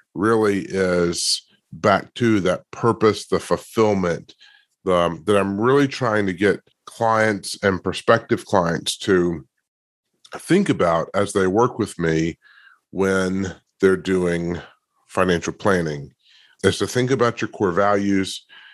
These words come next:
try to pursue and identify the dreams. And once we marry those, you've got really a perfect harmony to, to really have that fulfillment. So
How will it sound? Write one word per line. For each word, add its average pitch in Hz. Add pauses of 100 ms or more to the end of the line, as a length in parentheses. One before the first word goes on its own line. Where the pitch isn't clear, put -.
(220)
try 113
to 104
pursue 117
and 98
identify 92
the 85
dreams. 104
And 104
once 131
we 151
marry 113
those, 76 (540)
you've 87
got 90 (680)
really 101
a 87
perfect -
harmony 87
to, 80 (260)
to 92
really 85
have 85
that 73
fulfillment. 76
So 104